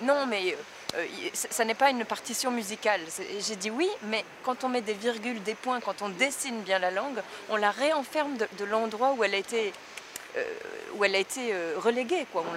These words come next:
On, on l'a reléguée vers le handicap. Et on, pour moi, on la remettait dans cet endroit-là. »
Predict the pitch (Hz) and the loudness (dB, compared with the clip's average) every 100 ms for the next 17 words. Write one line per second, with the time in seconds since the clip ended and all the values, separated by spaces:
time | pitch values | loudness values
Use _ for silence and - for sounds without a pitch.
0 | 165 175 180 226 220 214 240 220 196 190 | -2 4 6 6 4 2 0 0 0 -2
1 | 185 170 - 294 - 196 170 - - - | -2 -6 -2 -2 -2 -6 -8 -10 -14 -4
2 | 208 202 208 196 - - 190 226 277 214 | 0 0 0 -4 -8 -12 -2 2 4 4
3 | 175 170 254 277 269 277 220 208 214 190 | 4 4 2 2 0 -2 0 0 -2 -2
4 | 175 180 170 | -2 -2 -2